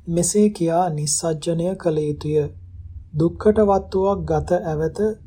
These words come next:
දෙසා ගත යුතුය. මේ සිකපදයේ ගරුභාවය දැක්වීම සඳහා අටුවාවෙහි පාත්‍ර හතරක් දක්වා ඇත. එය මෙසේය. යමෙක් මුදල් පිළිගෙන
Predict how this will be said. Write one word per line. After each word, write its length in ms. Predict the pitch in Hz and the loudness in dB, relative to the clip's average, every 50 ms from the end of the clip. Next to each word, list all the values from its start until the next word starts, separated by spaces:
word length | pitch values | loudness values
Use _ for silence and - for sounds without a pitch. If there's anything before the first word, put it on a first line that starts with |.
| - - | -12 -6
දෙසා 420 | - 160 165 165 - 202 196 196 175 | -2 0 0 2 2 2 2 2 2
ගත 200 | 156 151 151 - | 2 0 0 0
යුතුය. 380 | 190 175 156 143 - 151 147 143 147 - - - - - - - - - - _ - - - - - - - - - - - - | -2 -2 -2 -2 -2 -2 -2 -2 -4 -8 -14 -20 -20 -20 -20 -20 -20 -20 -20 _ -20 -20 -20 -20 -20 -20 -20 -20 -20 -20 -14 -4
මේ 220 | - 175 202 226 | 0 4 4 4
සිකපදයේ 720 | 214 - 202 196 - 202 - 196 190 185 180 196 202 208 185 | 4 2 2 2 2 2 4 6 4 6 6 6 6 6 4
ගරුභාවය 720 | 147 156 151 147 165 165 160 180 185 185 185 190 196 196 185 | 4 0 0 0 0 0 0 0 0 0 0 -2 -2 -2 -2
දැක්වීම 500 | 156 151 151 143 147 - - 175 175 175 180 | -2 -2 -4 -4 -6 -10 -10 -10 -8 -6 -6
සඳහා 560 | 175 - 175 165 160 170 165 151 185 196 196 202 196 | -6 -4 -4 -4 -4 -4 -4 -2 -2 -2 -2 -2 -2
අටුවාවෙහි 840 | 160 151 151 175 170 170 175 165 170 165 156 160 165 147 202 202 185 180 - _ | -4 -6 -4 -4 -4 -2 -2 -2 -4 -4 -6 -6 -6 -4 -4 -4 -4 -6 -12 _
පාත්‍ර 520 | - - 156 156 165 175 175 _ - 196 208 | -6 -2 0 0 0 -2 -4 _ -2 0 0
හතරක් 560 | 190 165 160 160 - 165 165 196 214 208 - | 2 2 0 0 0 -2 -2 -2 -2 -4 -6
දක්වා 500 | 160 147 147 147 - _ - 165 165 170 196 | -2 -2 -2 -4 -4 _ -6 -2 -2 0 0
ඇත. 220 | 214 175 165 175 - 156 151 156 _ _ _ _ _ _ _ _ _ _ _ _ _ _ _ _ _ _ _ _ _ _ _ - | 0 -2 -2 2 0 0 0 -2 _ _ _ _ _ _ _ _ _ _ _ _ _ _ _ _ _ _ _ _ _ _ _ -2
එය 120 | 160 151 170 | 0 2 2
මෙසේය. 500 | 180 175 180 170 - 165 151 147 147 165 160 151 - - _ _ _ _ _ _ _ _ _ _ - - _ - | 2 2 0 0 0 2 2 2 4 4 2 2 0 -4 _ _ _ _ _ _ _ _ _ _ -20 -20 _ -6
යමෙක් 480 | 165 156 156 151 156 180 208 208 - _ _ _ | -2 -2 0 2 2 0 0 -2 -6 _ _ _
මුදල් 360 | - 160 165 160 175 196 214 220 | -4 -2 0 2 4 4 4 2
පිළිගෙන 520 | 214 - 165 160 170 170 165 170 160 151 | 2 0 0 2 2 0 2 0 0 0